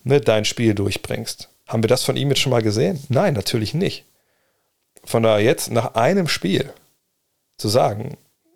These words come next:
dass er jetzt Winning Basketball spielt. Und kann er das? Also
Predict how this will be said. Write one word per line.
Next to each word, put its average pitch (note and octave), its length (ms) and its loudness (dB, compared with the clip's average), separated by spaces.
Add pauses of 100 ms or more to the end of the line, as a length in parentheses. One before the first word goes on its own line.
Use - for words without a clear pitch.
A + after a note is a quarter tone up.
(180)
dass - 200 0
er G#2 60 4
jetzt - 100 -6
Winning G#2+ 160 2
Basketball C#3 340 0
spielt. - 380 -6 (840)
Und A#2 220 -4
kann G#3+ 180 2
er B3+ 100 4
das? G2 320 0 (100)
Also A2 220 2